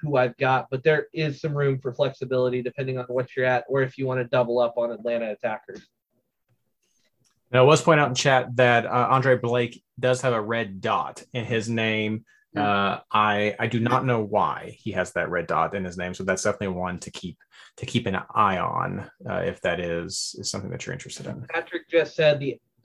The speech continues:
Speaker 1: uh, he's available. The app is always behind.
Speaker 2: There we go.
Speaker 1: Um, he plays for Jamaica, so he does do some of the international, and they don't always get those updated in time.
Speaker 2: Ah, is that still from, from the Jamaica game? Jeez.
Speaker 1: I don't know. They're,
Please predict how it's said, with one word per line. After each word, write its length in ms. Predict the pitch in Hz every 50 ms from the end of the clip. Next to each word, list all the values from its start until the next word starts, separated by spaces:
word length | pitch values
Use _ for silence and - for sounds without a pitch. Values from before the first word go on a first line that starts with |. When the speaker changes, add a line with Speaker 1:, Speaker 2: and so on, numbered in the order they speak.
| _ _ _ - -
Speaker 1:
uh, 220 | 151 156 147 139 135
he's 220 | 127 - 165 143
available. 560 | 151 143 127 139 139 139 139 139 135 139 135
The 180 | 127 127 127 - -
app 280 | 131 139 139 135 -
is 160 | 127 120 - _ -
always 340 | - 135 131 135 131 131 127
behind. 600 | - 135 127 127 135 135 139 139 139 143 139 - _ _ _ _ _ _ _ _ _ _ _
Speaker 2:
There 120 | - 127 -
we 40 |
go. 80 | 131 131
Speaker 1:
Um, 220 | 135 131 131 131
he 240 | - - - 180 175
plays 380 | 170 - - 170 170 165 156 -
for 140 | - 165 151
Jamaica, 580 | 135 147 143 139 139 139 139 - - 143 139
so 180 | 135 - 135 123
he 120 | 127 139
does 280 | 131 139 135 135 127 131
do 160 | - 135 131
some 180 | 131 - 135 135
of 60 | 131
the 160 | 131 127 123
international, 800 | 131 135 135 127 127 131 127 131 127 - - 143 139 135 135 131
and 140 | 127 127
they 100 | 127 127
don't 220 | 123 139 135 135 127
always 300 | - 131 131 127 123 120
get 180 | - 123 -
those 160 | - 117 110 -
updated 500 | - 127 123 - - 117 113 110 110 117
in 140 | 110 -
time. 300 | _ - 113 110 110 110 - _ - - - _ - - - -
Speaker 2:
Ah, 140 | - -
is 100 | - -
that 160 | - 156 - -
still 320 | - - - 123 165 196
from, 480 | 190 - 185 165 143 131 120 110 101 95
from 120 | - 156
the 80 | 160 135
Jamaica 420 | 127 107 90 92 113 127 185 190
game? 440 | 196 214 214 240 262 254 226 - - _
Jeez. 360 | - - 147 190 185 - - - -
Speaker 1:
I 80 | -
don't 280 | 180 185 175 165 - -
know. 440 | - 147 147 151 156 160 170 165 165 151
They're, 320 | 160 156 160 156 151 -